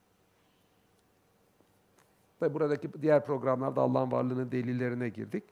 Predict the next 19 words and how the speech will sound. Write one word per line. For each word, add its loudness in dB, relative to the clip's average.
Ee, 2
bu 0
delillerde 4
bir -6
tanesi, 0
yani 0
evrende 2
öyle 4
bir 4
yapı 0
var 0
ki, -6
bu -6
yapı 4
bizim -6
bilimle 0
ilgili -4
birçok -2
şeyi -4